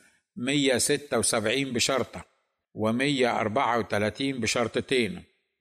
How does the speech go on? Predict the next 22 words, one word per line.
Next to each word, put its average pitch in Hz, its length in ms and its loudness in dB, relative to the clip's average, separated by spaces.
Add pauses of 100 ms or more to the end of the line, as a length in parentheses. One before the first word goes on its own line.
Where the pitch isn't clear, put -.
(460)
وبالطبع 135 640 0
كان 147 260 0
هناك 127 600 0
مية 127 300 0
ستة 120 400 0
وسبعين 120 760 -2 (600)
ومية 120 600 2
أربعة 113 380 2
وتلاتين 117 760 0 (160)
من 110 200 0
غير 123 300 2
شرطة. 135 440 -2 (1000)
وكأن 175 440 2
الأرقام 160 720 2
والأسماء 131 680 2
انتهت 135 460 0
عند 135 280 0
هذين 120 540 2
الرقمين، 117 720 0 (480)
مية 131 320 2
ستة 123 380 0
وسبعين 123 720 0